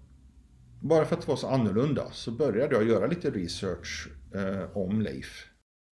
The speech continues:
Och jag hittade lite grann. Han var inte helt okänd. Eh, han nämns, eh, i dagstidningar lite då och då. Men jag hittar ju inte, hittar ju inga smaskiga detaljer som har med Palmemordet att göra. <laughs>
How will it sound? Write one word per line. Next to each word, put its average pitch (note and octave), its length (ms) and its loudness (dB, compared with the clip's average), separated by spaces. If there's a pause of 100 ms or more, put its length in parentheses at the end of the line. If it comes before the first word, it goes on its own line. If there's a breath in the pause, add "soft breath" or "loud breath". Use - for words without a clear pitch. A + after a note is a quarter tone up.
(200)
Och D3+ 80 -2
jag C#3+ 100 6
hittade D3+ 260 0
lite A2+ 140 -4
grann. E3 280 2 (560)
Han A#2 160 -6
var A#2 80 -2
inte B2 160 -8
helt A2+ 380 -4
okänd. C3+ 520 -2 (120)
Eh, A2 340 -2
han A#2+ 200 -4
nämns, A2+ 480 -6
eh, G#2+ 500 0 (760)
i B2 100 -8
dagstidningar G2 600 -4
lite G#2 220 -4
då G2 100 -4
och E2+ 80 -2
då. F2 160 -6 (1000 soft breath)
Men D3+ 280 2 (1080 loud breath)
jag C3+ 100 2
hittar F3 240 0
ju C#3 60 2
inte, A2+ 760 2 (200)
hittar C3+ 280 -4
ju C3+ 60 4
inga C3 180 0
smaskiga A2 600 0
detaljer C3 560 4
som A#2+ 160 -2
har A2 80 0
med A2+ 160 -2
Palmemordet C3 600 -2
att - 60 -16
göra. E3 280 2
<laughs> C#2 60 -6